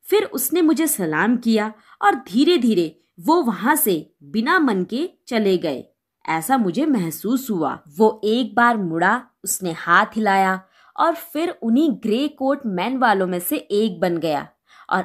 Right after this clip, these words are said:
अपनी जगह ट्रेंचेस में जाकर बैठ गया। उस रात हम लोग अपने ट्रेंचेस में बैठे हुए थे।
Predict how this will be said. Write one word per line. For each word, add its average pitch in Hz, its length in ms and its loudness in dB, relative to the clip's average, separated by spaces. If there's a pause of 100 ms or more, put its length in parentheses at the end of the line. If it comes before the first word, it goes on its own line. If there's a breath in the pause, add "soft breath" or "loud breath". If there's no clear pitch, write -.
अपनी 320 280 -2
जगह 277 300 2
ट्रेंचेस 196 600 -4
में 262 160 -2
जाकर 185 380 -4
बैठ 170 380 0
गया। 143 300 -6 (640)
उस - 260 0
रात 208 340 2 (180)
हम 277 200 2
लोग 220 360 -2
अपने 254 280 -8
ट्रेंचेस 175 560 -4
में 277 180 -2
बैठे 175 380 0
हुए 180 220 2
थे। 147 240 -8